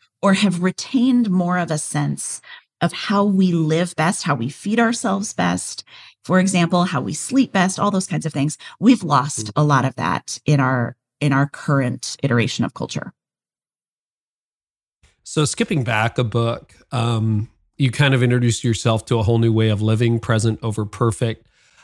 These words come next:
Speaker 2: Uh, I'd love to know, do you consider yourself, like, a driven person? I can hear from some of the messages you send yourself that perhaps that's been a struggle. And I ask as a fellow driven person.
Speaker 1: No, I think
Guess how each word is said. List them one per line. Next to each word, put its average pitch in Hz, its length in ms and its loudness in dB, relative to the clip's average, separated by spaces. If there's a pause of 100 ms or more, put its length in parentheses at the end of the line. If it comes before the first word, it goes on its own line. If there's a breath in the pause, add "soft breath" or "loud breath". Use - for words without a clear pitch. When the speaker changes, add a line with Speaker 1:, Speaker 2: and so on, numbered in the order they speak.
(120)
Speaker 2:
Uh, 113 360 4
I'd 160 140 4
love 269 160 2
to 175 60 4
know, 117 240 4
do 131 220 -2
you 240 80 2
consider 156 420 0
yourself, 139 360 0
like, 123 140 2
a 123 60 2
driven 120 520 2
person? 123 580 -2
I 117 120 -6
can 117 180 0
hear 120 300 0
from 110 500 -2
some 117 260 -2
of 107 100 0
the 107 260 -2 (140)
messages 123 720 0
you 135 80 0
send 131 280 -4
yourself 131 460 -2
that - 160 -6
perhaps 110 480 -4
that's - 400 -6 (600)
been 113 120 2
a 110 80 2
struggle. 123 640 -4 (180)
And 127 120 2
I 127 60 6
ask 123 260 2
as 113 100 2
a 113 60 2
fellow 113 380 2
driven 101 460 -2
person. - 380 -12
Speaker 1:
No, - 100 -12
I 294 120 -6
think 349 280 4